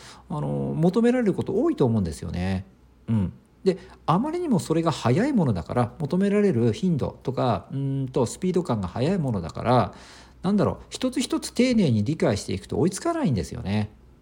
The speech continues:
うん。むしろ、新しいことがやってくる。うん。そのために自分はどうしたらいいのかっていうことで、考える力身につけといたりとか、こう、先を読み取る力とかね、抽象化するような能力っていうのをトレーニング積んでおいた方が、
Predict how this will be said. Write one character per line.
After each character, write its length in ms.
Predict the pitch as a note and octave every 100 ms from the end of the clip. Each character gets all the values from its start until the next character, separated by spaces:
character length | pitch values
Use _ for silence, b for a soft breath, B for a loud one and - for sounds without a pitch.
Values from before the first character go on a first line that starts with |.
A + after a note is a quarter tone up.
| -
う 60 | C3+
ん。 260 | A#2+ F2 B B B
む 100 | -
し 120 | C4 G#3
ろ、 260 | G3+ A#2 B -
新 320 | C#3 F#3 C4
し 100 | C4 D#4+
い 40 |
こ 120 | G3
と 80 | C3+
が 100 | G2+
や 160 | F#3+ A#3
っ 40 |
て 160 | - -
く 100 | A#3+
る。 260 | A3+ A3 - - - - - - - - -
う 80 | C3+
ん。 140 | G2+
そ 100 | -
の 80 | A#3+
た 120 | D4
め 80 | D4+
に 100 | A#3+
自 160 | B2 D3
分 120 | E3+
は 100 | D#3+
ど 180 | C#3+ F#3
う 60 |
し 60 | G3
た 120 | A#3
ら 80 | G3
い 80 | D#3+
い 60 |
の 80 | D#3
か 160 | E3 E3
っ 120 | -
て 120 | -
い 20 |
う 20 |
こ 100 | G#2
と 100 | -
で、 400 | - A#2 G#2 - -
考 320 | - C#3+ C#4+ F#4
え 40 |
る 80 | A#3+
力 240 | - C3
身 100 | A2
に 100 | A#2
つ 80 | B2+
け 120 | C3
と 100 | -
い 60 | F2
た 100 | -
り 80 | -
と 80 | -
か、 400 | B2 G#2 - -
こ 760 | - G2+ - E2+ - G1+ G1+ G1+
う、 60 |
先 300 | - D3+ E3
を 100 | B3+
読 320 | C4+ G3+ F3+ G3+
み 80 |
取 180 | A3+ A3+
る 20 |
力 280 | A3 - G#3
と 100 | G#3
か 120 | -
ね、 240 | F#3+ G#3 -
抽 220 | - B3
象 160 | B3+ C#4
化 140 | C#4
す 100 | -
る 80 | C4
よ 120 | C4
う 20 | A#3
な 100 | B2
能 140 | C3+
力 180 | A#2 -
っ 40 |
て 120 | -
い 60 | F#2
う 20 |
の 160 | F#2+ A#2+
を 60 |
ト 140 | B2 F3
レ 80 | F3
ー 40 |
ニ 60 | B2+
ン 20 |
グ 80 | F#2+
積 140 | B2+
ん 40 |
で 60 | B2
お 40 |
い 20 | A2
た 100 | -
方 140 | E2
が、 260 | A2+ A#2+